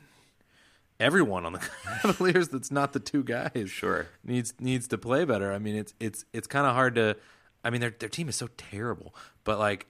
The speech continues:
Speaker 1: uh, you know, I would say, you know, tr-, you get what you can out of Tristan Thompson. It's amazing. Korver played pretty well. He's gonna have to play better. Hood, Green, Nance,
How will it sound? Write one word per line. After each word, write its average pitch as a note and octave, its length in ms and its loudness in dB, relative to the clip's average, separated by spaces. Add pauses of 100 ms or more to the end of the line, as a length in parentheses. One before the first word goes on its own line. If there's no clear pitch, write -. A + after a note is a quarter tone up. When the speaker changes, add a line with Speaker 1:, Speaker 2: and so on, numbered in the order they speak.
Speaker 1:
uh, - 140 -4
you B2 140 0
know, A2 60 2
I G#2+ 100 4
would A2 120 0
say, G#2 440 2 (140)
you A2 120 -2
know, F2+ 280 -4 (540)
tr-, - 120 -6 (360)
you A2+ 120 -8
get C#3 160 4
what C#3 100 4
you A#2+ 60 -4
can B2 220 4
out A2 80 6
of G#2 60 0
Tristan G#2 280 -6
Thompson. G2 340 -4
It's F2 120 -10
amazing. F#2 320 -4 (300)
Korver C#3+ 640 6 (140)
played C3 260 0
pretty B2+ 240 0
well. B2+ 560 2
He's A2 240 -14
gonna A#2 100 -4
have A2+ 80 -6
to - 60 -20
play A2+ 120 -4
better. A2+ 440 -2 (560)
Hood, A#2+ 640 2 (240)
Green, A#2 720 -4 (360)
Nance, A2+ 680 -4